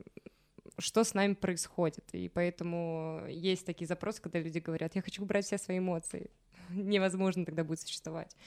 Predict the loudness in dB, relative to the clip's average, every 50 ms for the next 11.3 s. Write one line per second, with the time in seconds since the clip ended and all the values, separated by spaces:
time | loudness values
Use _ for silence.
0 | -18 -16 -14 -12 -6 -2 0 0 0 0 0 0 0 0 2 2 2 2 2 0
1 | 0 -2 -2 -4 0 0 2 4 4 2 4 4 4 4 4 4 2 0 0 2
2 | 2 0 0 -2 -6 -12 -20 -20 -18 -8 -6 2 6 8 8 8 8 6 6 4
3 | 4 0 2 4 4 4 4 2 -2 -4 -6 -6 -6 -6 -4 -4 -2 0 0 2
4 | 2 0 0 -2 -2 -2 0 2 2 2 2 0 0 -2 0 0 0 2 2 4
5 | 4 4 4 4 0 -2 0 -2 0 0 2 2 2 2 0 0 0 2 0 0
6 | 0 0 0 0 0 0 0 -2 -2 -2 -4 -2 -2 -2 -2 -2 -2 -2 -2 -4
7 | -6 -6 -8 -10 -10 -10 -16 -12 _ -2 -2 0 0 0 -2 -2 -2 -2 -4 0
8 | 0 0 0 2 0 -4 -4 -4 -10 -6 -6 -6 -4 -2 -4 -2 -2 -4 -4 -6
9 | -10 -18 -20 -20 -20 -20 -20 -20 -10 -8 -4 -2 0 0 0 2 4 4 4 4
10 | 4 4 4 4 4 0 0 0 0 2 4 4 2 0 -2 -2 -2 -2 0 0
11 | 0 0 -2 -2 -6